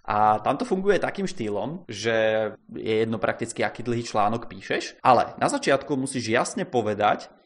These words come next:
aby to zaujalo tých, čo sú šéfovské typy napríklad, že prečo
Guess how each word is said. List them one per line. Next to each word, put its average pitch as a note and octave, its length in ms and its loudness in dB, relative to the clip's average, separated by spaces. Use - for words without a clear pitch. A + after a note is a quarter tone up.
aby A#2 180 -4
to B2 140 -4
zaujalo B2 560 4
tých, A#2 240 -6
čo B2 80 -8
sú G#2+ 400 -6
šéfovské A2+ 560 -4
typy A#2+ 240 -4
napríklad, A2+ 720 0
že A2 160 0
prečo B2 500 0